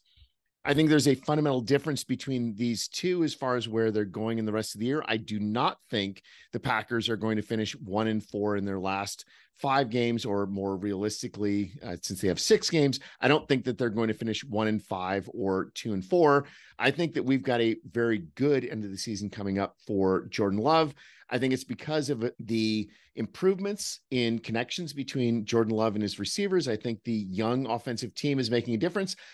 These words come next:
I think our offensive line is improving, and you can see that Matt LaFleur is trying to work on his line to make it as good as possible. In that game against Detroit,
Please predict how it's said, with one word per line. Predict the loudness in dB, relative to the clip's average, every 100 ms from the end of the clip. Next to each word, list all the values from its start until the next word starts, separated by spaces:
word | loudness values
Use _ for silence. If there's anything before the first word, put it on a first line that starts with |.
| 2
I | 6
think | 6 8
our | 6
offensive | 6 2 0 -2
line | -2 2 2
is | 2 0
improving, | -4 -2 -2 0 -2
and | -2
you | -4
can | -6
see | -6 -4 0 4 6 6 4 -2 -10
that | -2
Matt | 0 0
LaFleur | -4 -10 -4 0 0
is | 0
trying | -4 -2 0 0 -4 -4
to | 0 2 2 -2 -6 -20 _ _ _ _
work | -4 0 0 0
on | -2 -2
his | -2
line | -2 -2 -2
to | -2
make | -2 -2
it | -2
as | -4
good | -2 -2
as | -2
possible. | -6 -8 -6 -6 -6 -6 -6
In | 0 2 2
that | 0 -2
game | 0 2
against | 2 0 -2
Detroit, | -4 -6 0 2 2